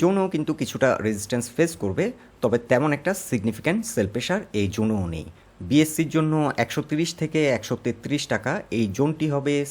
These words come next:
সিগনিফিক্যান্ট সেল প্রেশার জোন, কারণ এই জোনে বেশ ভলিউম আটকে আছে। So, এই সপ্তাহে যদি ওয়ান হান্ড্রেড টু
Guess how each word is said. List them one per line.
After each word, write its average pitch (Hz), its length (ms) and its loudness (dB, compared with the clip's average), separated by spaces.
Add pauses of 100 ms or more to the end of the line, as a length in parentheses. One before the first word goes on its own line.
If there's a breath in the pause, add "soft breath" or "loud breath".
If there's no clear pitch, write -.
সিগনিফিক্যান্ট 160 680 2
সেল 113 180 -2
প্রেশার 107 320 -4
জোন, 139 140 0 (420 loud breath)
কারণ 110 180 8 (140)
এই 127 120 4
জোনে 156 220 2 (340)
বেশ 160 140 6 (140)
ভলিউম 123 300 2 (180)
আটকে 92 240 -4 (120)
আছে। - 280 -10 (540)
So, 175 100 6 (220)
এই 147 100 2
সপ্তাহে 190 360 2 (140)
যদি 160 200 0 (200)
ওয়ান 120 160 2
হান্ড্রেড 127 300 0
টু 151 80 2